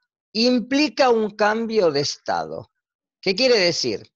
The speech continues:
Que cualquier sustancia que se encuentre en este punto está haciendo un cambio de fase. ¿De fase a qué? De fase sólida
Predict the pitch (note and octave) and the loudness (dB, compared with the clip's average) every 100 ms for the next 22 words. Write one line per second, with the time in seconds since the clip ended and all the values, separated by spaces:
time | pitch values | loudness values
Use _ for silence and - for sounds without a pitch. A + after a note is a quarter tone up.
0 | _ _ - _ _ _ F#3+ G3 G#3+ A3+ | _ _ -20 _ _ _ 0 0 2 2
1 | G3 E4 D#4 C4+ A#3+ B3 F#3 D3+ - C#3 | 2 0 0 -2 0 2 0 0 -2 -2
2 | C#3+ C#3 D#3 D#3 G3 A3+ G3+ F#3+ F#3 G3+ | -2 -2 -4 -2 0 0 -2 -2 -2 -2
3 | F3 D#3+ A3+ C4 C4 C4 F#3 - D#3 - | -2 -2 -4 -4 0 2 2 0 -6 0
4 | F#3+ F#3 G#3 G#3 G3+ D3+ D3+ E3+ E3+ D3 | 0 0 -2 0 -2 0 -2 0 0 0
5 | C#3+ A2+ G#2 - A2 G#2+ _ - C#3 F#3+ | 0 -4 -6 -8 -12 -14 _ -6 -2 0
6 | B3+ A3+ A#3+ G#3 D3 A#2 - _ _ _ | 0 0 0 0 -4 -6 -8 _ _ _
7 | _ B2+ C3 F#3 G3 - G#3+ A3 - _ | _ -6 -2 0 0 2 2 2 -4 _
8 | _ _ _ - - C#4+ A3+ G#3 A#3 B3 | _ _ _ -12 0 2 4 4 4 2
9 | - | -4